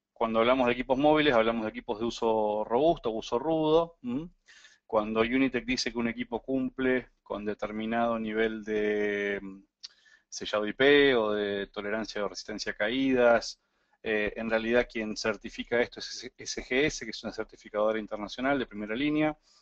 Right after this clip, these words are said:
S G S emite certificados por cada uno de los productos de Unitech. Eh, yo acá lo que voy a mostrar es un ejemplo de un certificado, eh, con respecto a lo que es el sellado de I P de un equipo, ¿m? Este es un certificado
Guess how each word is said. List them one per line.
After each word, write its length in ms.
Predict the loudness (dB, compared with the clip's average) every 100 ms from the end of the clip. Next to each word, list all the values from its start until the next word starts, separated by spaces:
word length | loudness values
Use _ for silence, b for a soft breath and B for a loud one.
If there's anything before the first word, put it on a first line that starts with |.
| B B B
S 240 | -6 -4
G 140 | 0 2
S 220 | 2 2
emite 280 | 0 0 0
certificados 1080 | -2 -4 -6 -6 2 4 6 4 2 -6 -18 _ -4
por 200 | -4 2
cada 160 | 2
uno 120 | 2 0
de 60 |
los 100 | -4
productos 460 | -4 -4 -4 -6 -2
de 160 | 0
Unitech. 340 | 0 -2 -2 -4 _ _ _ _ _ _ _ _ _ _ _ _ _ -4
Eh, 460 | 0 0 -2 -4 -8 B B B
yo 120 | -4
acá 100 | 2
lo 80 | 4
que 60 | 4
voy 100 | 4
a 40 |
mostrar 240 | 2 2
es 120 | 2 0
un 100 | -6
ejemplo 400 | -4 -6 -4 -6
de 40 |
un 80 | -6
certificado, 1000 | -8 -10 -16 -8 0 2 4 4 2 -2 b b b b
eh, 340 | -4 -2 -2 -4
con 160 | -8
respecto 440 | -8 -6 -6 -6 -6
a 20 |
lo 100 | -6
que 60 | -8
es 100 | -12
el 60 |
sellado 320 | -12 -8 -4
de 80 | -4
I 20 |
P 160 | -2 -2
de 80 | -2
un 160 | -4
equipo, 480 | -8 -8 -4 -2 -4
¿m? 300 | -6 -8 -8 -12 _ _ B B B _ _ _ _ _ _ _ _ _ _ _
Este 200 | -10 -8
es 60 | -4
un 120 | -4
certificado 1080 | -4 -6 -8 -10 2 6 8 8 6 4 2